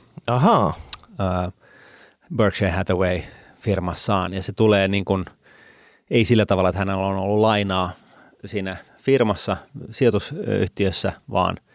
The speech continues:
Speaker 2: sillä tavalla, että se on, se on niin kuin implisiittinen niin kuin vipu va-, suurten vakuutusyhtiösijoitusten kautta. Eli siinä kun, ö, vakuutusyhtiöt keräilee näitä kuukausierejä itselleen, niin, niin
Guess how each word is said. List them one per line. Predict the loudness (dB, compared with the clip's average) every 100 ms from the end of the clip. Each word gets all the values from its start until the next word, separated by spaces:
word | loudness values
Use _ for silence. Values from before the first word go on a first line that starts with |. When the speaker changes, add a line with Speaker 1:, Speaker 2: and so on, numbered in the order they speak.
| _ _ _ _ -6
Speaker 2:
sillä | -2 0
tavalla, | 0 0 -2
että | -2 -4
se | -4
on, | -4 -6
se | -6
on | -4
niin | -4
kuin | -2 -2
implisiittinen | -2 -2 -2 -4 -6 -6 -8 -12 -12
niin | -8
kuin | -8 -10 -10 -2
vipu | 0 2 -2 -2 _ _ _ -6 0
va-, | 0 0
suurten | 0 0 0 -2 0
vakuutusyhtiösijoitusten | -2 -4 -8 -8 -8 -8 -8 -8 -10 -12 -14 -10
kautta. | -8 -10 -12 -20 _ _ _ -6
Eli | 0 0 0
siinä | 0 2 2
kun, | 2 0 -2 -10 -2
ö, | 2 4 4 2 0 -2 0
vakuutusyhtiöt | 2 2 2 0 -2 0 -2 -4 -8 -8 -2
keräilee | 0 2 0 0
näitä | -2 -2 -4 -4
kuukausierejä | 0 2 2 0 -2 -2 -2
itselleen, | -2 -2 0 -2
niin, | -4 -8 -8
niin | -8